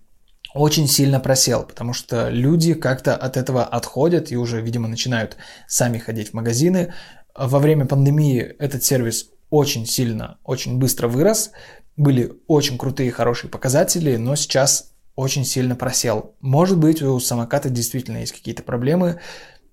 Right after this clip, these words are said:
и они, может быть, действительно закроются.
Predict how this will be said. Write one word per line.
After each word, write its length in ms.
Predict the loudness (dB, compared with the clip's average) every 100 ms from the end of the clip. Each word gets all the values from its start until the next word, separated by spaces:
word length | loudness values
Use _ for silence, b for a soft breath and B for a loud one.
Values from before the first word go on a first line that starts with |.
| _ _ _ _ -20 -20 -20 -12
и 360 | -2 2 2 2
они, 420 | 2 2 2 0
может 500 | -2 0 0 0 -2
быть, 260 | 0 0 0
действительно 560 | -4 -4 -4 -4 -4
закроются. 760 | -4 -4 -2 -4 -4 -8 -10